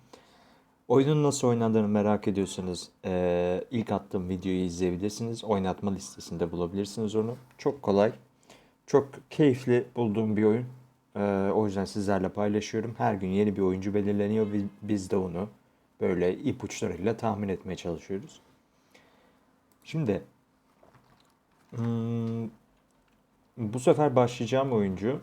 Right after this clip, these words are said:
tahmin etmeye başlayacağım oyuncu Cedi Osman olacak. Ee, sebebi de şu, boyu çok ortalama,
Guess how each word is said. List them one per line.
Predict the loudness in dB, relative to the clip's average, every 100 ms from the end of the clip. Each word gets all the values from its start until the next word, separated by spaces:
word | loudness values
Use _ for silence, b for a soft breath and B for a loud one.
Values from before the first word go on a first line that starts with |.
| -4
tahmin | -2 -2 -2
etmeye | -4 -2 0
başlayacağım | -2 -2 -4 -2 -2
oyuncu | -4 -6 -10
Cedi | -2 0 2
Osman | 0 0 -2 -2
olacak. | -4 -6 -8 -8 -20 -20 b b b b b b b b -2
Ee, | 2 4 4 4 2
sebebi | 0 2 4 4 6
de | 4
şu, | 4 2 2 -4 -20 _ _ _ _ -16
boyu | -6 2 6 6 4
çok | 4 6
ortalama, | 8 6 6 2 2 2 0